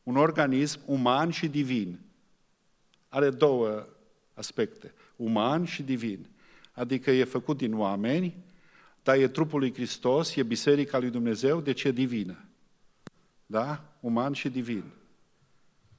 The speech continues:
Natura lui Hristos e Dumnezeu de plin și om de plin,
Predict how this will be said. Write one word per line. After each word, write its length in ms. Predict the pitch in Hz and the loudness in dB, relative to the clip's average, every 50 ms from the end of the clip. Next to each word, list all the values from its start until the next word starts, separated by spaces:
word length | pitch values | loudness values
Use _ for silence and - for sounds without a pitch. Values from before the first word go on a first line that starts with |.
| _ _ _ _ _ _ _ _ _ _ _ _ | _ _ _ _ _ _ _ _ _ _ _ _
Natura 440 | - 147 151 147 - 185 196 196 175 | 0 2 2 4 6 6 8 8 8
lui 140 | 165 160 147 | 6 4 2
Hristos 680 | - - 135 - - - 156 165 190 208 190 - - - | 2 0 -2 -2 0 4 6 6 6 6 4 2 0 2
e 100 | 170 156 | 2 2
Dumnezeu 540 | 135 156 151 147 143 127 123 165 175 170 | 2 0 0 2 2 2 2 2 2 2
de 140 | 156 147 143 | 4 2 2
plin 320 | - - - 143 175 202 190 | 2 2 0 0 0 2 0
și 160 | - - 185 | 0 0 0
om 280 | 175 156 156 156 156 | 2 4 4 4 4
de 120 | 143 147 139 | 4 2 0
plin, 420 | - - 135 131 110 95 95 95 | 0 0 -2 -2 -2 -2 -4 -8